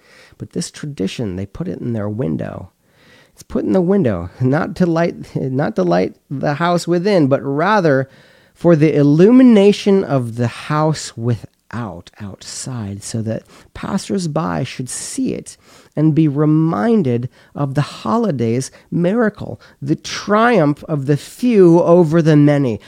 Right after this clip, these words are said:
the triumph of the pure over the impure. Lord Jesus, right now we cry out as a nation, God, your children, your people,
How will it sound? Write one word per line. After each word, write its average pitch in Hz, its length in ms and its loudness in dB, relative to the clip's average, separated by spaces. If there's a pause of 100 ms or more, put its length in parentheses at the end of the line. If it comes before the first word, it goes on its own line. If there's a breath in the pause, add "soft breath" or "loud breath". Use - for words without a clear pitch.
the 165 80 -6
triumph 233 920 2 (160 soft breath)
of 156 180 2
the 160 80 6
pure 226 720 2
over 151 280 0
the 151 220 -2
impure. 160 580 0
Lord 185 400 2
Jesus, 147 720 -2
right 160 200 -2
now 165 300 2
we 139 100 2
cry 165 380 0
out 170 180 4
as 143 140 0
a 139 80 4
nation, 135 760 2
God, 107 440 -6 (400 soft breath)
your 185 280 2
children, 180 480 2
your 185 380 4 (300 soft breath)
people, 135 540 0